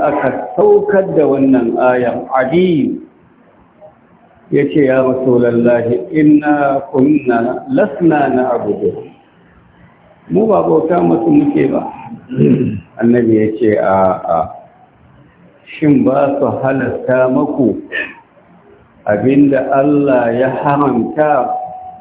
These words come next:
ku mai da shi halal?" Ya ce, "Muna yi."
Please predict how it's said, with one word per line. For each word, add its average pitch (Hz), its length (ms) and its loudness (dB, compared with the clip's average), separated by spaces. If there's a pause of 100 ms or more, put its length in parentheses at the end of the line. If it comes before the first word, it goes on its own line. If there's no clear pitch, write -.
(960)
ku 113 80 0
mai 127 200 2
da 143 160 0
shi 143 160 2
halal?" 135 320 -2 (1300)
Ya 151 160 0
ce, 170 160 4
"Muna 185 400 4
yi." 160 240 -2